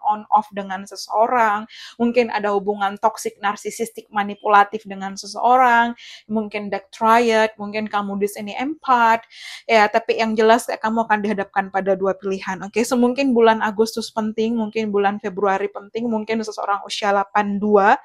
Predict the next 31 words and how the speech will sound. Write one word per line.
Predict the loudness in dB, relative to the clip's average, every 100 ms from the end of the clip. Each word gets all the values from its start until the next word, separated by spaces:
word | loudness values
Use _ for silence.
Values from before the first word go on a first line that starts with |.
| -2 4
eh, | 8
sorry, | 8 8 6
delapan | 2 -2 -4
dua, | -6 -4 0
dua | 2
delapan, | 4 4 2 2 4 2
atau | -2 -4
kelahiran | 2 2 2 2 0 0
delapan | -4 -4 -4
dua, | -6 -2 -2 -2 _ _ _ _
kayak, | -8 -8 _ _
kayak | -2 2
delapan | 2 2 0 2
puluhan, | 2 6 6 6
delapan | 2 2 0
dua | 2 2 0
mungkin | -6 -8 -8
di | -8
sini | -10 -12
penting. | -12 -8 -4 -4 -4 _ _ _ _ _ _ _ _ _ -20 -20 -20 -18 4
Eh, | 8 8 6
even | 0 2 2
aku | 6 6
lihat | 8 6 4
di | -4 -4
sini | -2 -2 -2
kayak | 2 2 2
again, | 0 0 -2 -4 -14 _ -8
ya, | -2 -2 -4 -10 _ -16 0
kayak, | 0 2
hey, | 6 8